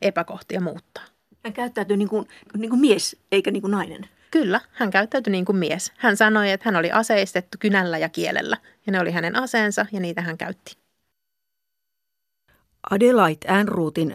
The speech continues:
Speaker 2: naimaton upseeriveli Kasimir Ehrnrooth oli sotinut tsaarin armeijan mukana Kaukaasiassa ja Puolassa. Vuonna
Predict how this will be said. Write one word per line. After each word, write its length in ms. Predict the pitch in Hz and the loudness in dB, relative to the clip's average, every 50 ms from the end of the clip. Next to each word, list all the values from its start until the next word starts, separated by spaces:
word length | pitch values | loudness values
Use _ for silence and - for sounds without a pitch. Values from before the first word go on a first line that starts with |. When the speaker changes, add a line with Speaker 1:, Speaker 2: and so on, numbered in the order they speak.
| - - | -6 -4
Speaker 2:
naimaton 640 | 185 175 196 220 233 233 190 156 - 160 156 151 - | 0 2 4 4 4 4 4 2 0 -2 -4 -2 0
upseeriveli 800 | - 214 - - - - 180 160 151 151 151 147 156 156 156 156 _ _ - | 0 0 0 0 0 2 2 0 0 -2 -4 -2 -2 -2 -2 -4 _ _ 0
Kasimir 540 | - 208 220 220 - 269 214 160 151 147 - - - | 0 2 2 2 0 0 0 0 0 -2 -6 -4 -2
Ehrnrooth 540 | 180 180 170 165 - - 151 147 143 - - - - - - - _ - | 0 2 2 0 0 -2 -6 -6 -8 -10 -16 -20 -20 -20 -20 -10 _ -2
oli 260 | 180 165 165 160 - - | 0 2 2 0 0 -2
sotinut 500 | - - 190 180 - 175 160 151 - - - - | 0 0 0 0 0 0 0 0 -4 -6 -12 -8
tsaarin 480 | - - 202 190 185 196 180 156 147 - | -2 2 4 4 4 4 4 2 0 0
armeijan 520 | - 175 190 196 180 175 156 151 151 151 | 0 2 2 2 2 2 0 -2 -2 -2
mukana 380 | 160 175 185 - 196 170 156 151 - - - - _ - | -2 -2 -2 0 -2 -2 -2 -4 -6 -12 -20 -16 _ -2
Kaukaasiassa 800 | - 175 180 180 170 - 170 156 151 - - 160 147 - - 170 | 2 4 4 4 2 2 0 0 0 0 -2 -2 -2 -2 -2 -2
ja 120 | 160 156 151 - | -2 -2 -2 0
Puolassa. 580 | - 190 185 170 151 - 185 - - - - - _ _ _ _ _ _ _ _ _ _ _ _ _ - - - - - - - | 2 4 4 4 4 2 -2 -6 -6 -8 -8 -10 _ _ _ _ _ _ _ _ _ _ _ _ _ -20 -20 -20 -20 -20 -8 -4
Vuonna 300 | 180 175 175 175 160 - | 0 2 2 2 0 0